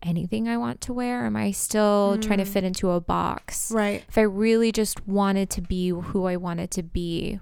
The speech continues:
Speaker 1: what would that be?"
Speaker 2: Yeah.
Speaker 1: So, yeah, that's kind of my next stage of, like,
Speaker 2: Yeah.
Speaker 1: really if I wanna be out there, what would it be?
Speaker 2: Yeah.
Speaker 1: You know?
Speaker 2: No, I've been thinking about that more too. Or, like, days where I feel like I always try to dress up, and then I'm like, there are days I just wanna wear workout clothes.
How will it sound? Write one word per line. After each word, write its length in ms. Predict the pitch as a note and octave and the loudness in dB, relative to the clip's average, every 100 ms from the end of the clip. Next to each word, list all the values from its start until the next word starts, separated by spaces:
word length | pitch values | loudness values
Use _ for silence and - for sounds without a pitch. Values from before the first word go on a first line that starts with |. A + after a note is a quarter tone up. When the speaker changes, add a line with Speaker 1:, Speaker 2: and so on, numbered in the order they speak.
| - - | -10 4
Speaker 1:
what 240 | F#3+ - | 6 6
would 220 | E3 E3 | 2 0
that 260 | - - - | 0 0 -4
be?" 400 | - - A3+ A3+ - - - | -10 -8 -10 -12 -18 -20 -14
Speaker 2:
Yeah. 380 | G#3 G3 G3+ G3+ | -6 -2 0 -2
Speaker 1:
So, 120 | G3 F4+ | -4 -2
yeah, 200 | D4 A3 - - | 0 -2 -6 0
that's 140 | B3 | 0
kind 160 | - B3+ | 2 2
of 80 | B3 | 2
my 80 | |
next 260 | A3+ G3 - | 2 0 -2
stage 420 | - D#3+ - - - | 0 0 0 -4 -2
of, 140 | G3+ | 0
like, 380 | G3 F3+ F3+ - | 2 0 -2 -4
Speaker 2:
Yeah. 280 | A3+ G3+ G#3 - - - | -4 -4 -6 -12 -16 -8
Speaker 1:
really 880 | F#3+ G3 G3+ G3+ G#3 G3+ G3+ G#3+ - - _ | 0 2 2 2 2 2 0 -2 -10 -20 _
if 100 | - | -2
I 40 | G3+ | 0
wanna 240 | F#3+ F#3 | 2 0
be 160 | F3+ F3 | 0 -2
out 220 | D#3+ D#3 | -4 -4
there, 420 | - A1+ - A3 - | -4 -4 -4 -8 -10
what 160 | - - | -6 -4
would 120 | - | -2
it 140 | - - | -4 -6
be? 360 | - A2 A3 _ | -10 -10 -16 _
Speaker 2:
Yeah. 260 | G#3 G3+ - | -6 -4 -2
Speaker 1:
You 100 | G#3 | 0
know? 280 | G3 A#3 C4 - | 0 -2 -6 -4
Speaker 2:
No, 120 | A#3+ | 2
I've 120 | A3 A3 | 2 2
been 140 | A#3+ | -2
thinking 260 | A#3 A3+ A3 | -2 -4 -4
about 220 | G3+ G3 | -4 -6
that 140 | - G#3 | -6 -6
more 160 | G3+ | -8
too. 340 | - - - - - - | -6 -8 -8 -10 -14 2
Or, 100 | C#4+ | 6
like, 220 | D#4+ B3 | 6 4
days 300 | A3+ G#3+ G#3+ | 2 2 0
where 140 | G#3+ | -2
I 100 | G3+ | -2
feel 220 | G3 G3+ G3 | -2 -4 -2
like 220 | F#3+ - - | -4 -8 -10
I 160 | G3 G3+ | -4 -2
always 240 | G3 G3+ | -2 -4
try 140 | A3 | -4
to 80 | G3 | -4
dress 280 | F#3+ F#3 - | -4 -2 -2
up, 160 | F#3+ G3+ | -2 -4
and 140 | G#3 | -6
then 120 | G3+ - | -8 -8
I'm 160 | G#3 | -8
like, 220 | G3+ G3+ | -8 -8
there 160 | - G#3+ | -6 -4
are 40 | |
days 160 | A#3+ C#4 | -4 -4
I 80 | D#4 | -4
just 180 | C#4+ - | -4 -4
wanna 180 | C#4 | -4
wear 140 | C#4+ D4+ | -4 -6
workout 420 | - - G3+ F#3+ | -6 -6 -6 -8
clothes. 500 | G3 F#3 F#3 - - | -10 -10 -10 -10 -12